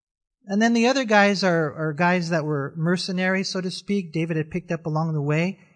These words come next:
but, but they're Joab's men. And then what happens? We read in verse eight,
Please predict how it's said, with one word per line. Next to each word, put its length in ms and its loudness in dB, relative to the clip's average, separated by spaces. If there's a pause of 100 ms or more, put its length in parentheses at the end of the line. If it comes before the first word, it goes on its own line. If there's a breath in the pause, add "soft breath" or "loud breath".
(260 soft breath)
but, 200 -6
but 140 -8
they're 80 -4
Joab's 460 -4
men. 260 -10 (880)
And 140 2
then 100 4
what 140 2
happens? 400 2
We 80 0
read 160 0
in 140 0
verse 260 -2
eight, 260 2